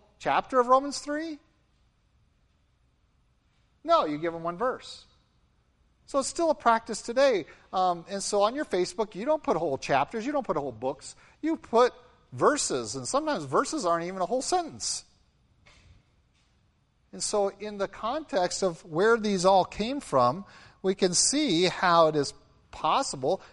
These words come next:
And once one person does it, what happens? In this stream, what happens if this person right here, for whatever reasons,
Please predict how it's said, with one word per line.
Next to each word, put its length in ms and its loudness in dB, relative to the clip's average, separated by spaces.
And 140 -2
once 340 4
one 320 6
person 440 2
does 340 4
it, 160 4
what 140 2
happens? 760 0
In 140 -4
this 180 6
stream, 680 2
what 160 4
happens 440 4
if 100 -4
this 140 2
person 320 0
right 180 6
here, 400 2
for 160 4
whatever 400 6
reasons, 840 -2